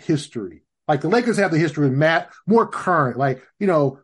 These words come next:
Magic and Kareem and those Worthy and those guys, but the Celtics have the Ku-, when, when Cousy and, and those guys who are just legends. You learn to appreciate the, the, um,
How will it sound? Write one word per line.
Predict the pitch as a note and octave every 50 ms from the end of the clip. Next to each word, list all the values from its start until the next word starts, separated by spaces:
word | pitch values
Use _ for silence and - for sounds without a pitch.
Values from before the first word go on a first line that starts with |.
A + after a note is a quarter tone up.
| _ _ _
Magic | C#3+ D#3 D#3+ E3+ E3 E3 D#3 - D3 C#3 C#3 -
and | C3+ A#2+ A#2+ -
Kareem | - - C#3+ B2+ C3+ D#3+ D#3+ D#3 D#3 D3+ C#3+ C#3+ C3+
and | B2+
those | C3 C3+ C#3+ B2+ A#2+
Worthy | A#2 G#2+ G#2+ C#3+ D#3+ D#3+ D#3 D3+ C#3+ D3 C#3
and | C3+ C3+
those | C#3 C#3 C#3+ C3+ C#3
guys, | - D3+ C3+ C3 C3 -
but | - C3 A#2+ - - _ _ _
the | A#2+
Celtics | - - - - G#3 G#3+ G#3 G3+ F#3 - -
have | - D#3+ D3+ D3 C#3
the | C#3 C#3 C3 B2 B2 B2
Ku-, | - - - - G3+ F#3+ F3 C#3+ - - - - _
when, | - D3+ D3 D3 C3+ D3 D3+
when | D#3 D#3 -
Cousy | - - - G#3+ G#3 G3 F#3+ D#3 C#3 D#3 D3 C#3 C3 B2+ B2
and, | A#2+ B2
and | B2 C#3+ C#3 C#3 C#3
those | E3 F#3 F3+ E3
guys | - E3+ D#3 D3 C#3+ C#3+ C3+ - - _ _ _ _ _
who | F3+ E3 D#3+
are | D3 C3+
just | - D#3+ D#3+ C#3+ - - _ _ _ _ _ _ _ _ _
legends. | B2 C#3 E3+ F#3 G3 D#3 C#3 D#3 D#3 D3 C3+ B2
You | E3+ F#3+ F3+
learn | D3+ C#3+ C#3+ E3 F3+ F3 E3+ E3
to | D#3 C#3+
appreciate | C#3+ C#3 C#3 - F#3 F3 D3+ - - D#3 C#3 C#3 -
the, | C#3+ C3+ -
the, | C3+ A2+ C#3 C3+ C3 C3+
um, | C3+ B2+ B2 A#2+ A#2+ A2+ G#2+ G#2 G#2 G2+ G2